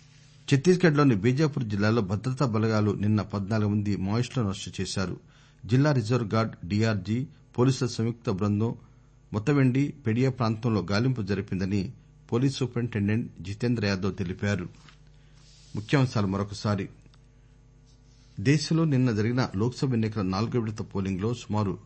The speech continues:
అరవై ఏడు పాయింట్ రెండు ఐదు శాతం ఓటింగ్ నమోదైంది. లోక్సభ ఎన్నికల ఐదు, ఆరు, ఏడవ చివరి విడత ప్రచారం ముమ్మరంగా సాగుతోంది.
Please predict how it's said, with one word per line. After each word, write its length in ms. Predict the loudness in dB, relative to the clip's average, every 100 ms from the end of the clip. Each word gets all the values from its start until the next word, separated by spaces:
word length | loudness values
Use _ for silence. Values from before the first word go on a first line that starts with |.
| -8
అరవై 220 | -4 -2
ఏడు 160 | -2
పాయింట్ 420 | -4 -4 -6 -6 -4
రెండు 180 | -2
ఐదు 180 | -2 -4
శాతం 360 | -8 -8 -6 -8
ఓటింగ్ 360 | -6 -6 -6 -6
నమోదైంది. 600 | -4 -6 -6 -6 -2 -4 -6 -16 -20 -20 -20 -20 -20 -4
లోక్సభ 440 | 2 2 2 -2 0
ఎన్నికల 380 | 0 -2 -2 -4 -6 -4
ఐదు, 400 | -4 -2 -4 -2
ఆరు, 260 | -2 0 0 -4 -6
ఏడవ 320 | -2 0 0
చివరి 300 | -2 -2 -2
విడత 280 | 0 -2 -4 -6 -8
ప్రచారం 420 | -14 -10 -6 -2
ముమ్మరంగా 400 | -2 -2 -2 -2
సాగుతోంది. 560 | -2 -4 -4 -4 -4 -4